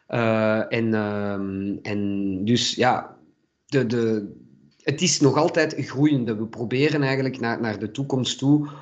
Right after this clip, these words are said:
om een manier te vinden om, eh, om, om onze spelers eigenlijk op een, eh, een gestructureerde manier te, eh, te kunnen, te kunnen volgen. Want wij zijn er natuurlijk, eh, fel van overtuigd dat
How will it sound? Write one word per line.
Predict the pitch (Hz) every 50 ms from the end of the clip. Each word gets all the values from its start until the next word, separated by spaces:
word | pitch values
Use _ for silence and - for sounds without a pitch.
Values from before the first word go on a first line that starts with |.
| - -
om | - 120 127 123
een | 117 117
manier | 117 110 107 113 120 139 147 143
te | 147 143 123
vinden | 101 120 131 135 131 127 123
om, | 120 123 123 120 113
eh, | 110 107 107 104 104 104 - -
om, | 107 104 101 104 101 104 78
om | - 104
onze | 110 110 107 104 101
spelers | - - - 113 120 127 131 123 113
eigenlijk | 113 120 117 117 110 113 110 107 -
op | 113 104 -
een, | 110 107 107
eh, | 107 104 101 101 98 101 101 - - - - _
een | 107 104
gestructureerde | 104 107 - - - 131 127 - 139 113 127 120 113 120 113
manier | 113 107 104 107 110 117 120 117
te, | - - 107
eh, | - - - 104 107 104 101 101 101 101 101
te | 101 - 98
kunnen, | - - 104 104 98 98 98 98 95 95 95 92 95 98 -
te | - 113
kunnen | - 120 113 104 92
volgen. | - 104 98 - 90 90 87 90 - - - - - _ _
Want | - 107 98 -
wij | 107 110 120 135
zijn | 131 147 139 131
er | 120 117
natuurlijk, | 120 110 - - 139 139 135 131 127 127 - - -
eh, | - 117 107 101 101 98 78
fel | - - - 131 139 123
van | 127 127 123
overtuigd | 120 110 101 104 - - - 120 127 127 -
dat | - 117 - -